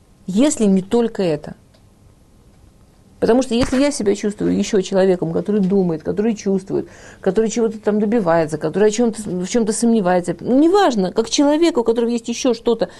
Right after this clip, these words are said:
кроме полезного К П Д на выходе, то, то, то, то, то я могу не почувствовать, что это комплимент, если только это. И женщина, которая сама этого не чувствует, у неё другая ловушка.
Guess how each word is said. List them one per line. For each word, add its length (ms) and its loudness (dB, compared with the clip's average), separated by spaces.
кроме 240 4
полезного 500 2
К 100 -4
П 140 2
Д 140 0
на 120 0
выходе, 440 -4
то, 220 0
то, 140 -2
то, 400 0
то, 180 0
то 80 0
я 120 2
могу 180 2
не 140 4
почувствовать, 680 0
что 140 0
это 140 -2
комплимент, 640 -2
если 260 0
только 340 0
это. 280 -2
И 100 -2
женщина, 380 2
которая 280 0
сама 360 -2
этого 220 -4
не 160 -4
чувствует, 420 -6
у 80 -4
неё 180 2
другая 300 2
ловушка. 420 -6